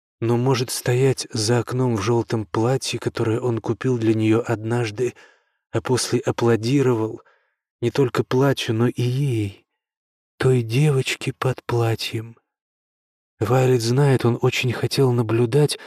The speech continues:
как она все больше становится самой собой. Очень хотел при этом присутствовать. А теперь он лишь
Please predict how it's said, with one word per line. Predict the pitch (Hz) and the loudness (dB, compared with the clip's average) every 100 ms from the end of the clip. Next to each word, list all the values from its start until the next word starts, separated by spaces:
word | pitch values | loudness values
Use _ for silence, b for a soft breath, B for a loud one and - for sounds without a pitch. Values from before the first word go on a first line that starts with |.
| B | B
как | - - | -4 0
она | 127 131 | 2 2
все | - 127 | 0 -2
больше | 117 135 - 120 | 2 0 0 -2
становится | - 123 127 123 - 120 | -2 0 2 2 0 -2
самой | - 120 120 120 | 0 0 2 0
собой. | - 120 110 101 101 - - _ _ _ _ _ _ - | 0 -2 -2 0 0 -4 -14 _ _ _ _ _ _ -6
Очень | 110 117 | -4 -2
хотел | 104 117 - 117 | -2 -2 0 0
при | - 117 | 0 0
этом | 113 110 | 0 -4
присутствовать. | - 120 113 - 107 - - - 95 95 - - _ _ _ _ _ _ _ _ | -4 -2 -2 -2 -4 -4 -10 -10 -10 -10 -14 -14 _ _ _ _ _ _ _ _
А | - | -8
теперь | 110 - 147 127 | -6 -2 0 0
он | 123 131 131 | 0 0 2
лишь | 120 131 - | 2 2 0